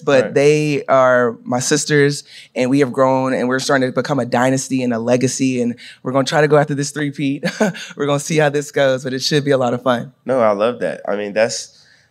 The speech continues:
Speaker 2: as a fan of just basketball, I, like, it's just amazing to watch. Like, I'm able to watch,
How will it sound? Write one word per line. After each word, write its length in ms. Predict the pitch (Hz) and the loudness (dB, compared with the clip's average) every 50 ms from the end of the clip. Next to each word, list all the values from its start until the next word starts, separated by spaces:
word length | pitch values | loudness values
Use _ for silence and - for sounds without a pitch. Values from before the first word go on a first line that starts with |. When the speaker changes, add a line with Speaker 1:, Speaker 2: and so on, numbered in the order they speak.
| _ - | _ -6
Speaker 2:
as 140 | - 127 117 | -4 -4 -4
a 80 | 113 | -4
fan 420 | - - - 143 143 139 135 131 123 | -6 -4 0 0 2 2 2 0 0
of 120 | - 113 113 | -4 -6 -6
just 200 | - 120 113 - | -8 -10 -4 0
basketball, 540 | 107 113 123 127 - - 110 110 104 101 | 2 2 2 0 -2 -6 -4 -2 0 0
I, 240 | 95 95 95 92 87 | 2 2 0 0 0
like, 200 | 98 101 98 98 | 0 -2 -2 -4
it's 220 | - - - - - | -6 -10 -10 -8 -6
just 220 | 110 110 110 - | -6 -6 -6 -6
amazing 360 | - 98 110 110 117 113 110 95 | -4 0 2 2 2 0 -2 -4
to 40 | |
watch. 340 | 92 101 110 107 95 85 - | 0 2 4 4 2 2 -2
Like, 100 | 87 87 | -6 -4
I'm 240 | 85 87 98 104 104 | -4 -4 -2 -2 -2
able 200 | 104 107 101 104 | -2 -2 -4 -6
to 100 | 101 - | -8 -6
watch, 380 | 101 101 104 101 104 95 - - | -2 0 2 2 2 0 -2 -8